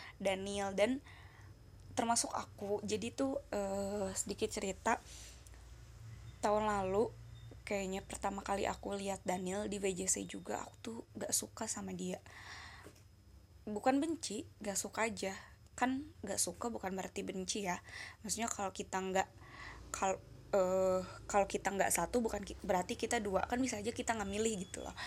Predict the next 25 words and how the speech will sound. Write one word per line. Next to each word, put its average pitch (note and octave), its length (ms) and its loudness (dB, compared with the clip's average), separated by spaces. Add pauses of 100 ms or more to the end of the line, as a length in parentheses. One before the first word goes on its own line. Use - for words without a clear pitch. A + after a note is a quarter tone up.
(520)
Nah, G3 160 -4 (960)
itu A3+ 240 0
juga G3+ 240 8
aku - 240 4
tuh C4 160 0
nggak G#3 160 0
suka A3+ 400 0
sama F#3 400 -2 (400)
Daniel G#3+ 640 0
karena F#3+ 400 -2
waktu G#3 240 -6
dia G3+ 80 0
main F#3 320 -2
tuh B3 160 -4
kayak G3+ 480 0 (960)
tengil, G3+ 640 0
tapi, C4 560 0 (400)
eh, G3 680 2 (560)
kemampuannya, G3+ 880 2
maksudnya B3+ 400 2 (480)
dulu G#3 400 4
pas G#3+ 80 0
pertama G3 480 -2
aku F#3+ 240 -4
lihat G#3+ 320 2